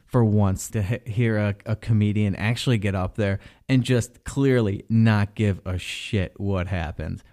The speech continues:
who he offends, and to just lay, like, lay it all down, not pull any punches, stick it to these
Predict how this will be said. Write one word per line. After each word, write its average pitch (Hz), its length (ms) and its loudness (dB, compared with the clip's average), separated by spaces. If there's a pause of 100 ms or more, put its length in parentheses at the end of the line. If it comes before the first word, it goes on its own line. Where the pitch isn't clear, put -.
(140)
who 123 240 2
he 110 180 -2
offends, 82 580 -8 (420)
and 104 180 0
to 107 80 0
just 101 360 -4 (300)
lay, 113 360 -2 (100)
like, 107 260 -6 (160)
lay 131 560 0
it 104 200 -4
all 110 280 0
down, 92 540 -4 (280)
not 123 380 -4
pull 113 240 2
any 104 200 0
punches, 90 680 -8
stick - 440 -2
it - 240 -6
to 120 220 -2
these 101 480 -4